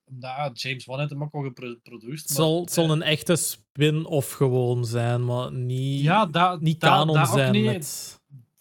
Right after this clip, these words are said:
Speaker 1: Dat ook niet, omdat Peter Safran, die daar meegewerkt heeft aan de andere films, er niet aan meegewerkt heeft. En dat eigenlijk, eh, James Wan en dingen, dat is eigenlijk, Conjuring is eigenlijk het idee van die twee.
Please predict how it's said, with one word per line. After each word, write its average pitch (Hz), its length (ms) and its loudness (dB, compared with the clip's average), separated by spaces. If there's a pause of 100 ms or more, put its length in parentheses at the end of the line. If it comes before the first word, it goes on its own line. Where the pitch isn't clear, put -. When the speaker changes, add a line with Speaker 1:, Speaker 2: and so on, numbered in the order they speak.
(200)
Speaker 1:
Dat 151 220 -2
ook 180 160 -6
niet, 208 200 2
omdat 165 300 2
Peter 165 280 0
Safran, 165 460 0
die 160 100 0
daar 143 140 0
meegewerkt 151 500 0
heeft 139 120 -4
aan 127 80 -10
de 135 60 -12
andere 147 240 -6
films, 160 320 -10
er 139 80 -12
niet 143 140 -10
aan 131 140 -10
meegewerkt 131 580 -12
heeft. 165 180 -14
En 131 100 -18
dat 131 120 -18
eigenlijk, 127 460 -14
eh, 143 220 -20 (180)
James 120 340 -16
Wan 135 320 -14
en 120 200 -20
dingen, 127 240 -18
dat 127 120 -16
is - 80 -16
eigenlijk, 120 360 -18
Conjuring 131 400 -12
is 117 100 -20
eigenlijk 120 300 -16
het 110 100 -20
idee 120 140 -14
van 120 140 -16
die 120 120 -12
twee. 135 340 -16